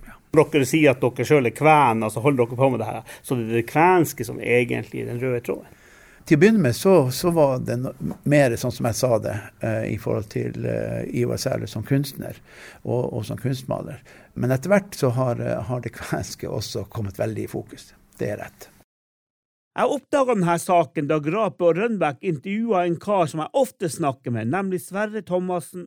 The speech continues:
Speaker 2: fra Amtmannsnes. Han kom ut fra et intervju hos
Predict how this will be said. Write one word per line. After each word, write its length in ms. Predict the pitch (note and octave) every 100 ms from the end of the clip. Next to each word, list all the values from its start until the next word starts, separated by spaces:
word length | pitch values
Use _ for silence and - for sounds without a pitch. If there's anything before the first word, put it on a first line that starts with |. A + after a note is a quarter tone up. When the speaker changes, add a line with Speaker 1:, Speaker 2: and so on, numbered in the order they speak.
| D3
Speaker 2:
fra 220 | D#3 D3+ -
Amtmannsnes. 960 | D3+ C3+ - C#3 C3 A#2+ B2+ - - - _ _ _ _ _ _ G3+
Han 100 | G3
kom 240 | B3 B3+
ut 140 | C4 -
fra 80 |
et 120 | G#3+ A3
intervju 460 | F#3 G3+ G#3+ B3+ E3+
hos 180 | A#3